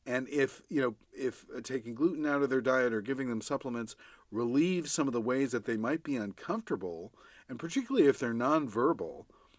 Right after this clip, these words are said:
you know, imagine having a stomach ache when you can't communicate that to the people around, around you. So I am not surprised that, you know, kids who are, say, gluten sensitive or whatever, you know, might end up, uh,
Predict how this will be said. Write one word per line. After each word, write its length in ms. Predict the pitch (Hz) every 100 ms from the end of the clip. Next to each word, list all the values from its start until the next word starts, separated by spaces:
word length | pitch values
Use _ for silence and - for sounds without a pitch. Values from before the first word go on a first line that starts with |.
| _
you 100 | 147
know, 140 | 139 127
imagine 440 | 127 185 233 226
having 340 | 180 170 147 117
a 40 |
stomach 460 | - - 165 180 110
ache 240 | 104 -
when 160 | 110 110
you 120 | 107
can't 380 | - 165 180 185
communicate 640 | 139 143 151 131 104 92
that 220 | 95 95
to 80 | 104
the 100 | 98
people 300 | 123 120 104
around, 400 | 98 98 107 113 -
around 480 | 104 104 117 123 92
you. 220 | 73 73 - - -
So 180 | - 131
I 240 | 143 190
am 140 | 262 220
not 200 | 202 -
surprised 840 | 165 - 147 151 95 85 80 - _ - - _
that, 400 | 120 120 120 110 -
you 120 | 139
know, 120 | 113
kids 320 | 107 156 135
who 120 | 139 123
are, 100 | 117
say, 180 | 120 110
gluten 400 | 113 131 120 113
sensitive 560 | 131 139 - 104 98
or 60 | 101
whatever, 460 | 101 131 104 92 - - - _ 120
you 340 | 127 151 139
know, 100 | 120
might 300 | 110 123 123
end 160 | 127 120
up, 120 | 104 - -
uh, 420 | 127 120 107 107